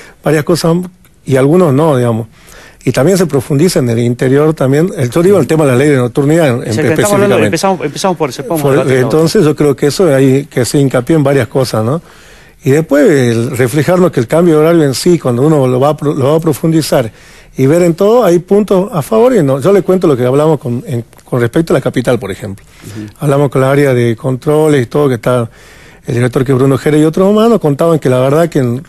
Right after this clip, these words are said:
Speaker 1: los determinados aften, entre comillas, que están prohibidos, todo, que están en alto comedero, todo, han migrado en diferentes locales bailables,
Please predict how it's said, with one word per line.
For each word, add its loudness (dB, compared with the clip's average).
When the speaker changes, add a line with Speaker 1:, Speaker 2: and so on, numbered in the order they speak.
Speaker 1:
los 0
determinados 2
aften, -2
entre -4
comillas, 0
que -10
están -2
prohibidos, 2
todo, 0
que -12
están 0
en 2
alto -2
comedero, 2
todo, 0
han 0
migrado 2
en -4
diferentes -2
locales 0
bailables, 2